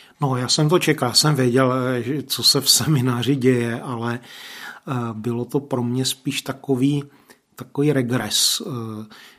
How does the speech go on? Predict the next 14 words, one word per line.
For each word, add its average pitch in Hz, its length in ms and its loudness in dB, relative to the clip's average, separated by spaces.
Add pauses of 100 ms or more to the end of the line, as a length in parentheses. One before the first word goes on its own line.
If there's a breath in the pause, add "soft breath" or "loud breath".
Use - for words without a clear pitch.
(160 loud breath)
prostě - 240 -4
byl 127 140 0
jsem 143 220 0
zvyklý 131 360 0
normálně 127 460 -2
fungovat, 123 800 -4
pracovat 120 640 0
a 120 380 -2
jako 117 320 -2
samostatně 123 680 0
bydlet 113 400 0
a 127 40 2
tohleto 113 640 0
a 117 80 -2